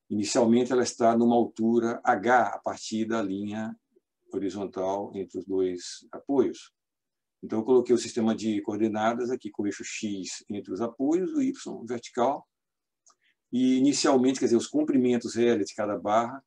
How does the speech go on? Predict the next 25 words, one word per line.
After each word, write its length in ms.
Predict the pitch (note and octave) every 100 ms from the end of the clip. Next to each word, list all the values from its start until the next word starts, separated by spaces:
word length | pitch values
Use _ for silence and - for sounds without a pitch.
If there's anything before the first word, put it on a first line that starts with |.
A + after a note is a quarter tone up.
| _ _
são 220 | - B2+
tais 280 | B2 C3 C3+
que 60 | -
ela 120 | C#3+
começa 540 | F3 D#3 C3 D3+ -
assim, 320 | F#3 - B2 - _ _ _
ela 140 | G2
começa 640 | - G#2+ G#2 A#2 - C3+ - _ _ _ _ -
fazendo 280 | A2+ A2+ A#2
esse 160 | A#2
V 220 | B2+ A2 A#2
pra 180 | C3
cima. 380 | C3 A#2+ G2+ - _
E 100 | C3+
aí 200 | C#3+ F3+
se 140 | F3+
aplica 600 | G3 - D#3+ G3 - - - _ _ - - _ _
uma 160 | C3+ D#3+
força 640 | - C#3+ D#3 D3+ F3 E3+ - _ _ _ _
transversal 800 | B2 C3+ A#2+ B2 - B2 B2 B2+
vertical 640 | - B2+ B2 C3+ - A2+ A#2+
aqui 400 | B2 B2 B2 B2+
nessa 360 | B2+ A#2 A#2
rótula 380 | C3+ C#3+ C#3+ D3+
B. 280 | D3+ D3